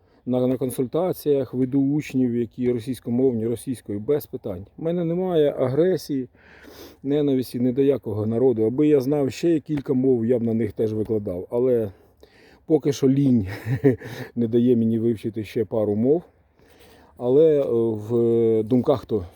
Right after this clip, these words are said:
дурень думкою багатіє, так і я. Я сподіваюся, що я ще вивчу одну-дві мови. До речі, е, з самого початку, років десять тому, наш сайт було викладено трьома мовами: українською, російською, англійською.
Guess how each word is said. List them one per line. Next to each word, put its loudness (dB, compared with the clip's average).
дурень 2
думкою -2
багатіє, -2
так -6
і -2
я. 0
Я -2
сподіваюся, -2
що -10
я -4
ще -6
вивчу 0
одну-дві -2
мови. -2
До 4
речі, 4
е, 0
з -12
самого -2
початку, -2
років 2
десять -2
тому, 0
наш 0
сайт -2
було 4
викладено 2
трьома 2
мовами: 0
українською, 0
російською, -2
англійською. -6